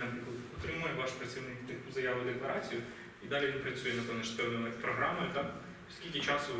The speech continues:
він оформлює одну, одну людину, домогосподарство?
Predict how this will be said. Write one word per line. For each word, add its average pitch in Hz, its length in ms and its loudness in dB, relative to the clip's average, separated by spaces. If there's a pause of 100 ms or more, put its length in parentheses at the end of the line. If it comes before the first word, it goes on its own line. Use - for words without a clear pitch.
він 123 100 0
оформлює 127 420 4
одну, 120 240 0 (240)
одну 127 220 0 (760)
людину, 147 280 2 (100)
домогосподарство? 120 800 0